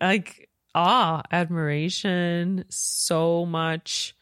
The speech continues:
um, just love, obviously, like, this unconditional love that you feel. And I just felt grateful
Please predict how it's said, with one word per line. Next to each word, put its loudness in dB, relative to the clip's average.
um, -6
just -4
love, 2
obviously, -2
like, -4
this -6
unconditional -4
love -2
that -4
you -4
feel. -4
And 0
I -2
just -4
felt -2
grateful -10